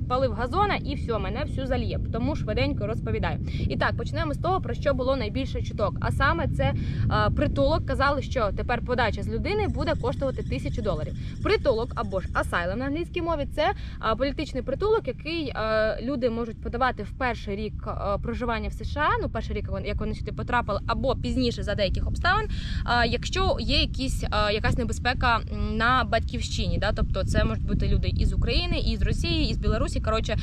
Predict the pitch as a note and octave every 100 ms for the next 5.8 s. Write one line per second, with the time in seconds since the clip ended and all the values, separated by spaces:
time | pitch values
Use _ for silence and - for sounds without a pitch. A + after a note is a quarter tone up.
0 | - - A3 A#3 A#3+ G#3+ - D4 D#4+ G4+
1 | - - A#3+ D4+ D4 B3 A#3+ A#3 B3 B3+
2 | - - G4 F#4+ F#4+ F#4 - A3 A3 A#3
3 | C#4+ D#4+ C#4 A#3+ C4 D4+ - - - C4+
4 | - - G#3 G#3+ C4 C4 A3 A3+ A3 -
5 | G#3+ G#3 - G3+ G3 - D#4+ D#4